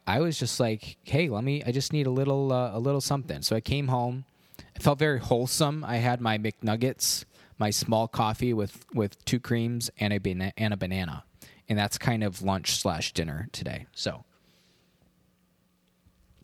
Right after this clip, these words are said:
that's the plan, going to see the Batman. But the reason I mentioned McDonald's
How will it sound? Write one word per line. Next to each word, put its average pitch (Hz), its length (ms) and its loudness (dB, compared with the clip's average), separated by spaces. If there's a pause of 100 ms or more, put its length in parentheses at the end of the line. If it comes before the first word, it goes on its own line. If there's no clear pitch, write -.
(720)
that's 147 240 2
the 147 80 0
plan, 117 500 -2
going 131 200 0
to 120 40 -4
see 127 180 0
the 113 100 -2
Batman. 101 580 -2
But 120 140 0
the 117 80 0
reason 147 260 0
I 120 80 -2
mentioned 131 460 0
McDonald's 92 580 -2